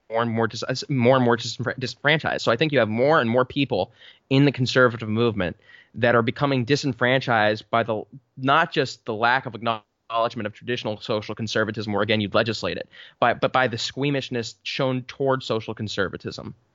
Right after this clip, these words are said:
And I, I think as that kind of disenfranchised base continues,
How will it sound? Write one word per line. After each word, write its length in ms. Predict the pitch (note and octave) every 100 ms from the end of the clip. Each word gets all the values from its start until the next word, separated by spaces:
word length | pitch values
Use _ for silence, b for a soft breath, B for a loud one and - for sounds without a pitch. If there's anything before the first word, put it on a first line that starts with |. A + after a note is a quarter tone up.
| _ _ _ _ _
And 140 | - B2+
I, 220 | - C3+ -
I 100 | B2
think 280 | - C#3 -
as 320 | B2 C#3 C#3+
that 300 | C3 B2 - _ _
kind 160 | - B2
of 60 |
disenfranchised 1200 | G#2+ B2+ C3 A2+ B2 C3+ - _ _ _ C3+ A#2 A2+
base 220 | B2 C3+
continues, 580 | A#2 A2 B2 D#3 F3